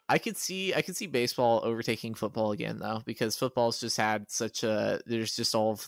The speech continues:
the stuff coming out about health and, you know, that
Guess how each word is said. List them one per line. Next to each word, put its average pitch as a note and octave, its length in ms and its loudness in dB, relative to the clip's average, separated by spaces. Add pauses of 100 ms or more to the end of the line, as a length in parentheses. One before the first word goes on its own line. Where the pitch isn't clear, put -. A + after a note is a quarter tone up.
the G#2 220 0
stuff - 280 -2
coming G#2+ 280 -2
out G#2+ 200 -4
about G#2+ 320 -4
health B2+ 400 4
and, G#2+ 320 -4 (520)
you G#2 160 0
know, G#2+ 100 2
that G#2 220 2